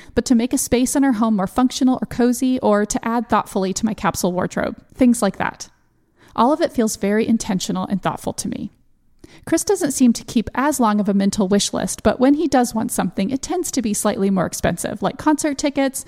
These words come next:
a new instrument, or a new woodworking tool. This is an area I've spent a fair amount of time reflecting on and talking to Chris about. I think some people are naturally more inclined to want things,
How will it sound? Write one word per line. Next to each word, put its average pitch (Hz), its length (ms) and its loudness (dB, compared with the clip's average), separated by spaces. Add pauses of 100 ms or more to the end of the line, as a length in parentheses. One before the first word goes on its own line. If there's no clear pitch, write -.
(240)
a 196 60 2
new 190 200 0
instrument, 269 600 4
or 202 200 2
a 196 80 2
new 196 160 2
woodworking 190 500 -2
tool. - 380 -6 (1080)
This 277 160 0
is 349 160 -2
an 359 180 0
area 196 380 2
I've 220 140 0
spent - 320 -2
a 214 60 -2
fair 233 280 0
amount 226 300 2
of 214 100 -4
time 190 240 -2
reflecting 190 480 -2
on - 300 -4
and 214 100 6
talking 214 320 2
to 214 140 2
Chris - 240 -2
about. - 280 -6 (680)
I 269 40 6
think 320 200 -2
some 277 160 6
people 262 400 0
are 202 80 2
naturally 208 500 2
more 202 220 4
inclined 196 400 2
to 226 120 0
want 196 240 -2
things, - 440 -4